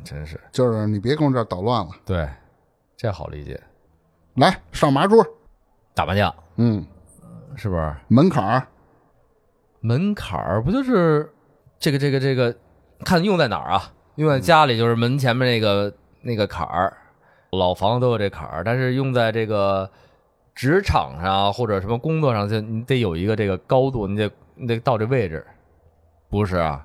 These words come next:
Speaker 2: 不是。
Speaker 1: 那嘴撇的，哎呦，跟八万似的！我操，操，什么意思？
Speaker 2: 嗯。
Speaker 1: 您给我们解释解释。
Speaker 2: 黑道。
Speaker 1: 门槛儿是黑道。
Speaker 2: 只进入帮派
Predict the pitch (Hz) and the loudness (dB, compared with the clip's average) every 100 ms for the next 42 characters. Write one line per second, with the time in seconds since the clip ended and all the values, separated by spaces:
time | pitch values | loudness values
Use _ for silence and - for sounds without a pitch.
0 | _ - 90 95 - 120 - 120 139 123 | _ -8 -6 -6 -4 -2 0 2 2 0
1 | 98 - - 127 202 220 226 240 277 285 | -4 -2 -2 0 -2 -2 0 2 4 2
2 | 190 117 127 110 - - - 107 143 143 | 0 -4 -4 -4 -4 -12 -12 -6 0 2
3 | 220 170 147 170 208 180 107 143 135 - | 6 6 4 2 2 0 0 2 0 -4
4 | _ - - _ _ _ _ - 151 156 | _ -20 -20 _ _ _ _ -2 0 2
5 | 151 - _ _ _ _ _ _ 107 180 | 0 -2 _ _ _ _ _ _ -6 -4
6 | 226 - 85 87 92 196 214 180 92 69 | -2 -2 -2 -2 -2 2 4 4 2 -2
7 | - _ _ _ - 113 107 - 196 143 | -14 _ _ _ -2 0 0 2 4 6
8 | 151 127 110 156 165 165 113 | 4 2 2 2 2 0 -2